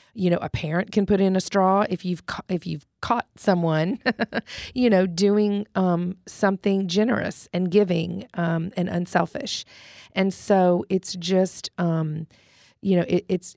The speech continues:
it's just a reminder for us to live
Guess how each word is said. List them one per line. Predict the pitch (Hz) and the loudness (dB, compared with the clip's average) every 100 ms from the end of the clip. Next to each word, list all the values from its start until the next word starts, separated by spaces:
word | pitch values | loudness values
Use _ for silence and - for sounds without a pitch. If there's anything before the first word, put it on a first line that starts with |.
| - | -6
it's | 180 - | -6 -4
just | 185 185 - | -2 -2 -4
a | - | -2
reminder | 175 170 160 160 170 180 170 160 151 151 - | 0 0 0 0 2 2 2 0 0 -2 -6
for | - - 170 | -8 -6 -4
us | 175 170 - - | -2 -2 -4 -6
to | - | -4
live | 165 160 156 156 151 | -2 0 0 -2 -6